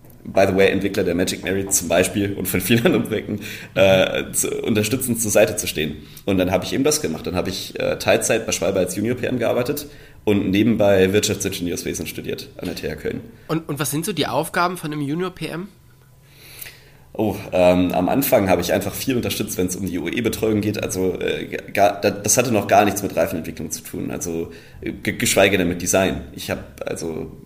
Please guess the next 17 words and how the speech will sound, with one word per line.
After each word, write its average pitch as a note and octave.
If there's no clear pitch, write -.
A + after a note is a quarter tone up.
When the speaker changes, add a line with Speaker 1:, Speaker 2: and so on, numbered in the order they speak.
Speaker 1:
wie F#2+
gesagt, -
Markus G#2+
unterstützend F2+
zur -
Seite A2+
gestanden, F#2+
wenn's F#2
dabei F2
ging, G2
Projekte, G2
ähm, E2+
im -
Markt G2+
einzuführen, F#2
ähm, B1+
oder C#2+